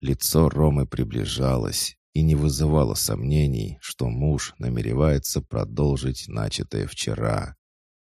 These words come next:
Вита, кое-как высвободив одну руку, уперлась ей в мужскую грудную клетку. Обожглась,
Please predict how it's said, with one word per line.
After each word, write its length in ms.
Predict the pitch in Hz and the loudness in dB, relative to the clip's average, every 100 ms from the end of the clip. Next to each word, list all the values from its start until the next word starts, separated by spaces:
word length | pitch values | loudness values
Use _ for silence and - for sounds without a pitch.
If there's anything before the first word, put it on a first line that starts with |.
| _ _ | _ _
Вита, 640 | 73 98 90 85 82 76 - | 0 2 4 4 4 2 -4
кое-как 540 | - 85 71 80 78 67 | 2 2 4 2 2 0
высвободив 800 | 73 73 - 65 67 60 57 | 0 0 0 -4 -4 -6 -2
одну 320 | 62 62 62 62 | -4 -2 -4 -2
руку, 580 | 71 73 - 71 65 - | 0 -2 0 -2 -2 -8
уперлась 720 | - - 80 80 71 65 - | -14 -4 0 2 2 -2 -2
ей 240 | 69 73 | 0 0
в 80 | 65 | -2
мужскую 720 | 62 53 - - - 76 69 | -6 -6 -6 -8 -4 -2 0
грудную 540 | 65 69 64 57 52 52 | -2 -4 -4 -6 -6 -8
клетку. 800 | - 55 57 53 - 50 50 - _ _ _ _ _ - | -6 -2 -2 -4 -6 -6 -6 -8 _ _ _ _ _ -2
Обожглась, 1040 | 64 69 - - 58 64 60 - - | 2 2 0 -4 -2 0 0 -2 -4